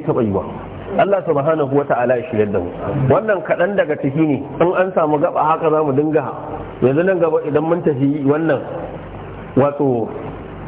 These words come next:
tasanifu saduq, ko, to za ka ji wasu abubuwa a ciki wanda sai hankalinka ya tashi. Haka za mu dinga zaro littattafan ɗaya bayan ɗaya. Da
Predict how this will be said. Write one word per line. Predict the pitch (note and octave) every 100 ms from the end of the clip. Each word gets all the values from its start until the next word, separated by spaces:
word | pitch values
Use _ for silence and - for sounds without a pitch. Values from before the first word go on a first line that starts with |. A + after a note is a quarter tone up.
| E3 E3+ - - - - -
tasanifu | C3+ D3 D3+ F#3 E3 -
saduq, | C3 C#3 - - - - - - - - -
ko, | C#3 - - - - - -
to | C3
za | C#3 F3
ka | E3+
ji | C#3 D#3 D#3+ D3+
wasu | D3+
abubuwa | D3 D3+ D3 D3 D#3+ A#2+
a | -
ciki | A#2+
wanda | C3+ C#3+ B2+
sai | C#3
hankalinka | C#3 C#3 B2 B2+ C3 G#2 -
ya | A2+
tashi. | A2 A2 - F#2+ - - -
Haka | - E3 E3
za | D#3+
mu | E3
dinga | D3 D#3+ C#3
zaro | C#3+ D3 D3+
littattafan | C#3 C3 B2+ C3 C3
ɗaya | C3+ C#3
bayan | C3+ C3+
ɗaya. | C3+ A#2 B2 - - - - - -
Da | -